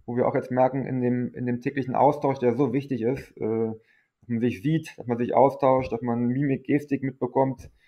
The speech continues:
und nicht nur am Bildschirm ist, äh, müssen wir auch, wenn wir zurückblicken, sagen, okay, wir haben dann vielleicht ein paar Dinge auch zu viel und zu schnell reingehauen und, äh, unsere Mitarbeiter vielleicht dann nicht unbedingt überall abgeholt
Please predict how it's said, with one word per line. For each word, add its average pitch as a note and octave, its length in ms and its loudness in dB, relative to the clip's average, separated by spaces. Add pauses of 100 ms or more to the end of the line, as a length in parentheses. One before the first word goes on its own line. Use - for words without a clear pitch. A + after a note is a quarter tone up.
(360)
und A2 140 -8
nicht A#2+ 160 -4
nur B2 300 4
am G#2+ 160 -2
Bildschirm A#2 400 2
ist, - 260 -8 (720)
äh, G#2 60 -10
müssen A2 500 -2
wir A2 100 4
auch, A#2+ 140 2
wenn B2 80 -2
wir B2 240 2 (300)
zurückblicken, A#2+ 560 -4
sagen, B2 180 2
okay, A#2+ 220 -2
wir A2 100 2
haben A#2+ 100 0
dann A#2+ 180 -2
vielleicht A#2+ 440 -2
ein A#2+ 120 -10
paar A#2 180 -2
Dinge B2+ 300 -2
auch - 300 -2 (160)
zu - 180 -10
viel C3+ 280 -4
und B2+ 100 -6
zu B2 60 -10
schnell B2+ 300 0
reingehauen C3+ 680 0 (640)
und, A2+ 280 -6
äh, A2+ 340 2 (340)
unsere A2+ 240 -4
Mitarbeiter B2 380 2
vielleicht A2+ 200 -2
dann A#2+ 180 0 (180)
nicht B2 300 -8
unbedingt B2+ 480 -2
überall C#3 380 2
abgeholt D3 720 0